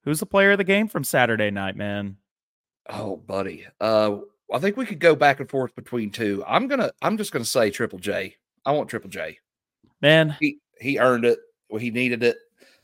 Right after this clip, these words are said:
Speaker 2: That man played like it was the last game he was gonna see in Rupp, and it was.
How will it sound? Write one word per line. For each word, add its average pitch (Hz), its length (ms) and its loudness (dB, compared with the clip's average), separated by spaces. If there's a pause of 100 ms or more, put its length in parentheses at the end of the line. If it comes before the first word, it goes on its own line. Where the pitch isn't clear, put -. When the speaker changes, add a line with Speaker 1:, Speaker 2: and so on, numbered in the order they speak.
(400)
Speaker 2:
That 131 140 4
man 127 160 2
played 120 280 0
like 107 200 0
it 110 100 -2
was 101 120 -4
the 107 100 -2
last 104 440 -2
game 107 260 -4
he 110 120 -6
was 104 100 -4
gonna 101 200 -8
see 107 240 -6
in 101 120 -4
Rupp, 110 280 2
and 104 100 -6
it 95 100 -6
was. 107 540 2